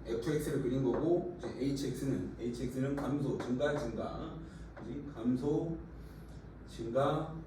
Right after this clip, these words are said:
증가 이렇게 되겠죠? 그지? 그럼 교점이 한 개여야 돼 라고 얘기를 하는 거고, 그지? 그러면 마이너스 삼분의 일이 어디 있어야 돼? 이게 Y는 마이너스 삼분의 일이어야 되죠. 이게 Y는 얼마?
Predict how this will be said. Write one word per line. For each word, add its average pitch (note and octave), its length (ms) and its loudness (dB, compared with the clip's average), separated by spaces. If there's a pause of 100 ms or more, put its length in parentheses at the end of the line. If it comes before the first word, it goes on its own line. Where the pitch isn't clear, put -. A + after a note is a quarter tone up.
(600)
증가 - 360 4
이렇게 - 200 0
되겠죠? - 440 0 (200)
그지? - 200 -10 (120)
그럼 A2 160 -6
교점이 C#3 340 2
한 G3 180 4
개여야 C#3+ 360 8
돼 G#2+ 380 4 (140)
라고 B2+ 220 4
얘기를 G#2 200 2
하는 C3+ 180 4
거고, - 120 0 (560)
그지? B2 280 -2 (300)
그러면 C3 520 4 (240)
마이너스 D#3 500 4
삼분의 E3+ 440 2
일이 C#3 100 2
어디 G#2 160 2
있어야 - 300 2
돼? E3+ 280 2 (200)
이게 B2 140 2
Y는 B2+ 420 2
마이너스 B2 480 2
삼분의 C#3 440 -2
일이어야 C3 240 2
되죠. - 280 -4 (360)
이게 C3+ 440 6
Y는 B2+ 440 6
얼마? D#3 360 4